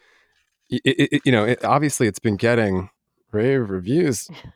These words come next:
Speaker 1: Uh, was that, was that hard for you? I mean, because you were
Speaker 2: It's
Speaker 1: reading
Speaker 2: really
Speaker 1: some great
Speaker 2: hard.
Speaker 1: poets, and then you're <laughs> like,
Speaker 2: Yeah, I mean, y-, you know, Phil, I never say in the book that he is a great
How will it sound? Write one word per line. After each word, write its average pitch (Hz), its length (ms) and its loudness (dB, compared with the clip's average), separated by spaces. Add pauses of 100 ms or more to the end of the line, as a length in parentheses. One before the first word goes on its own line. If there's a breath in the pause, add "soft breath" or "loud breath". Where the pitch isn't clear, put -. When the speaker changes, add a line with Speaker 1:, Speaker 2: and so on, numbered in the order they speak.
(140)
Speaker 1:
Uh, 214 340 -2
was 117 200 2
that, 147 280 2
was 131 140 0
that 151 200 2
hard 139 340 0
for 220 100 -6
you? 247 140 2
I - 20 0
mean, 165 240 2
because 135 240 -2
you 208 80 2
were 202 60 4
Speaker 2:
It's 135 80 0
Speaker 1:
reading 175 240 4
Speaker 2:
really 180 100 4
Speaker 1:
some 139 260 0
great 147 240 2
Speaker 2:
hard. 170 100 4
Speaker 1:
poets, 165 320 4
and 120 140 2
then 117 160 2
you're 120 260 2
<laughs> - 40 -10
like, 147 440 0
Speaker 2:
Yeah, 160 720 4
I 170 100 2
mean, 196 340 2 (480 soft breath)
y-, 160 340 -2
you 220 80 6
know, 208 160 6
Phil, 214 360 6
I 202 80 8
never 202 260 2
say 202 460 4
in 165 140 0
the 160 60 -2
book 175 200 0
that 160 140 2
he 160 140 0
is 147 180 0
a 160 80 0
great 160 640 0